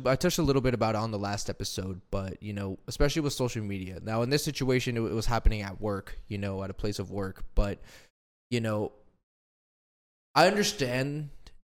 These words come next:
I feel like there's a fine line, right? Now, a lot of people joke around, right? Like, don't get me wrong, I have friends that joke around, and sometimes the jokes are a little high up there,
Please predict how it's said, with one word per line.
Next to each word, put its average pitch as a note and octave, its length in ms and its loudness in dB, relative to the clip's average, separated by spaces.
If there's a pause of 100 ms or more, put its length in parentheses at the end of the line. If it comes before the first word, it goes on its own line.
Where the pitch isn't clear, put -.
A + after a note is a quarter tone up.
(240)
I C#3+ 100 8
feel F#3 140 4
like F#3 100 4
there's D3+ 120 4
a C#3 40 2
fine B2+ 300 2
line, E2+ 260 -8 (400)
right? G#2 320 -2 (400)
Now, A2+ 440 2 (300)
a B2 80 2
lot C3+ 240 6
of D3+ 140 4
people C3 460 8 (260)
joke A#2 340 2
around, A#2 460 2 (100)
right? G#2 380 -2
Like, A2 140 0
don't D#3 120 6
get E3+ 80 2
me D#3+ 60 0
wrong, C3+ 220 0
I C#3 60 2
have D3 120 2
friends C3 320 0
that A#2 340 2 (400)
joke D#3+ 200 8
around, D3+ 180 8
and D#3 80 0
sometimes G3+ 400 4
the F3 60 0
jokes D3+ 400 6
are D#3 80 10
a E3 60 10
little G3 240 6
high F#3 260 10
up B2+ 160 6
there, C#3+ 360 4